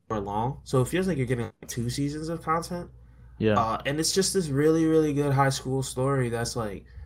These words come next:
Speaker 1: it's a sitcom, but there's also a lot of dramatic elements to it.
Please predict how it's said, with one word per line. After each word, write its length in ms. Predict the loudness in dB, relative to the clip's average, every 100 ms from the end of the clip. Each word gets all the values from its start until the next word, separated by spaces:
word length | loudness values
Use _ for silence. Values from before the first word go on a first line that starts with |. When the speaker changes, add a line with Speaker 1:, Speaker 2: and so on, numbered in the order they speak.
| -18 -12 -6
Speaker 1:
it's 120 | 0
a 40 |
sitcom, 760 | 2 4 4 4 2 2 0 -2
but 380 | -2 -2 -6
there's 140 | -2 0
also 280 | 0 2 4
a 20 |
lot 160 | 4
of 60 | 2
dramatic 520 | 0 -4 -4 -2 -2
elements 420 | -4 -6 -6 -6 -6
to 180 | -2 -2
it. 200 | -2